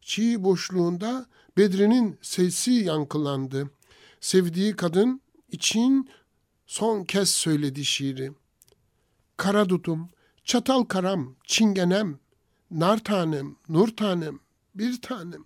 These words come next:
Ağaç isem dalımsın, salkım saçak, petek isem balımsın ahulum. Günahımsın,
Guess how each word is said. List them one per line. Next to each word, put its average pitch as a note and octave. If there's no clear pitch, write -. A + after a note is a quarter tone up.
Ağaç G#3
isem F#3+
dalımsın, F#3+
salkım G3
saçak, -
petek A#3+
isem A3
balımsın A3+
ahulum. F#3
Günahımsın, A3+